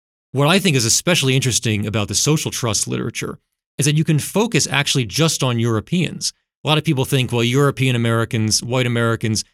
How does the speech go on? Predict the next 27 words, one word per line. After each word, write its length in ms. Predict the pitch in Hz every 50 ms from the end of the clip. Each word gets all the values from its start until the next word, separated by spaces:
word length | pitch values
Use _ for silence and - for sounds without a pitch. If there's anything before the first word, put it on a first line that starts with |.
| _ _ -
they're 140 | 170 165 135
homogenous 680 | 147 156 147 147 139 123 110 98 98 92 - - -
now," 220 | - 78 - - -
right? 240 | 117 123 131 131 - _ _ _ _ _ _ _ -
Well, 120 | 226 226 233
not 240 | 247 262 262 233 220
really. 360 | 247 254 202 117 90 - _ -
Not, 220 | 139 160 196 -
not 200 | 160 165 190 208
if 120 | 208 - -
you 60 | 175
scratch 340 | - - - 165 151 147 -
the 100 | - 147
surface. 520 | - - 147 156 151 - - - - - - _ _ _ _ _ _ _ _ _ _ _
And 240 | - 143 143 139 135
what 160 | 147 160 -
you 80 | 180 -
can 140 | - 143 -
find 440 | - - 185 214 247 240 208 165
is 120 | 131 123 104
that 160 | 127 127 120
if 100 | 117 117
you 100 | 160 196
look 220 | 190 180 170 -
at 100 | 139 110
Europe 460 | 107 104 107 143 165 160 147 123 - -
today, 420 | - - 143 117 104 - - _